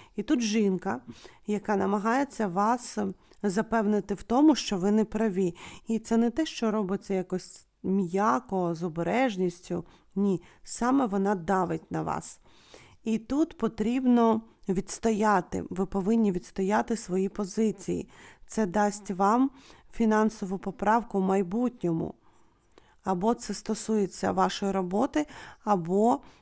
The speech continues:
фінансів. Кожен дивіться по своїй ситуації.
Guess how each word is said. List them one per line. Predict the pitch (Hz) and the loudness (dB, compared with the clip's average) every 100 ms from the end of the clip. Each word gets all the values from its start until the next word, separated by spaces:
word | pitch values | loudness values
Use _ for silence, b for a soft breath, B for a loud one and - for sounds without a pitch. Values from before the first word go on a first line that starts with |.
| - - | -20 -10
фінансів. | - 208 202 196 208 214 - 294 311 b b b b b b b _ | -2 2 2 2 0 -2 -2 -2 -4 b b b b b b b _
Кожен | - 185 196 | -6 -2 -2
дивіться | 180 180 190 - | -2 -4 -6 -8
по | 170 175 | -10 -12
своїй | - 190 175 | -6 -6 -6
ситуації. | - 175 - 180 226 269 262 196 180 190 | -8 -12 -8 -4 -2 -4 -6 -6 -4 -4